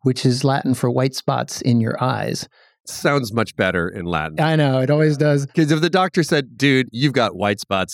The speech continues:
Speaker 2: in your eyes," I'd be, "I'm paying you for this."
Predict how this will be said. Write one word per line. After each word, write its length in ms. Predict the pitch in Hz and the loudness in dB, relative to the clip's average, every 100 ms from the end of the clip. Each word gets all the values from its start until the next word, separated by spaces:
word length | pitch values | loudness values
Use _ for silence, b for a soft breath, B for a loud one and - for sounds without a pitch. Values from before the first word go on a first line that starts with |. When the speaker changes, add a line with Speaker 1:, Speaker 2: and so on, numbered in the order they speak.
| 113 | -4
Speaker 2:
in 140 | 110 | -2
your 200 | 95 92 | 0 0
eyes," 440 | 92 87 78 76 | 0 0 -2 -4
I'd 160 | 110 110 | -4 0
be, 260 | 107 104 104 | 2 2 0
"I'm 160 | - 151 | -6 -8
paying 260 | - 139 | -4 -4
you 80 | 127 | -4
for 140 | 123 135 | -8 -8
this." 420 | 127 123 - - | -8 -8 -8 -2